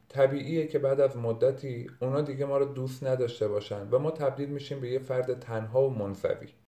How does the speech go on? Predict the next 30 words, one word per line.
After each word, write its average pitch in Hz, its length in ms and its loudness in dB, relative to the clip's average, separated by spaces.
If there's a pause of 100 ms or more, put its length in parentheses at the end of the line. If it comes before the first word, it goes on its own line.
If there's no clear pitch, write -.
(100)
این 226 200 -2
در 160 180 4
حالیه 131 680 0
که 156 140 0
ما 175 160 2
به 196 140 0
خوبی 143 380 -2
هممون 147 420 -2
می‌دونیم 135 640 -2
که - 160 -6
هیچ 165 380 -6
دو 135 140 4
نفر 127 320 4
آدمی 135 580 4
شبیه 110 320 2
به 107 100 2
هم 113 260 -2
نیستن - 420 -4 (560)
و 120 80 4
هر 147 180 4
فردی 139 580 0
در 117 240 4
شرایط 127 520 6
خاص 139 400 4
خودش 143 720 4 (320)
بهترین 123 460 2
تصمیمات 127 680 -2
همون 151 420 -2
لحظه‌شو 127 500 2
گرفته 98 640 0